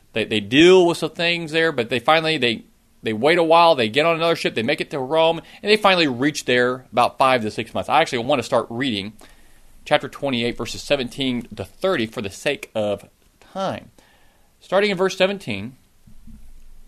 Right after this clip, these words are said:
it says, After three days, Paul called together those who were the leading men of the Jews.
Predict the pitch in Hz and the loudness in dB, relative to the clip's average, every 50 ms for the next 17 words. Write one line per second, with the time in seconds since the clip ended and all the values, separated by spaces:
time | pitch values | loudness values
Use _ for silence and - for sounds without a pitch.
0 | - - - 147 - - 143 139 135 - - - - - - - - - - - | -14 -6 -4 -2 0 4 4 4 4 2 -2 -6 -8 -10 -14 -14 -12 -12 -14 -14
1 | - - - - - - - 190 214 233 233 - 233 220 220 220 208 - 180 175 | -14 -16 -18 -18 -8 -2 2 2 2 2 2 2 4 4 6 6 4 2 0 -2
2 | 170 180 202 214 220 220 170 151 185 180 123 107 113 135 160 170 - - - 185 | 0 2 2 2 2 0 2 2 2 2 4 2 2 2 0 -2 -4 -2 2 4
3 | 190 196 190 180 - - - 208 190 147 139 135 139 139 113 131 170 165 139 131 | 6 6 4 2 0 -4 0 2 4 4 4 2 0 -2 0 0 2 2 2 2
4 | 127 113 135 160 180 160 123 139 147 - - 143 139 123 127 127 131 127 139 147 | 2 2 2 4 4 4 4 2 2 0 -2 -4 -2 0 0 2 2 0 -2 -4
5 | 147 - - 123 120 123 117 120 143 170 190 190 160 135 139 139 135 131 127 - | -8 -12 -8 -2 0 2 2 2 0 0 0 -2 -2 -2 -2 -2 -2 -2 -2 -4
6 | 117 104 107 107 104 113 147 175 147 98 98 98 - - - | -6 -4 -6 -6 -6 -8 -8 -6 -6 -8 -10 -14 -18 -20 -20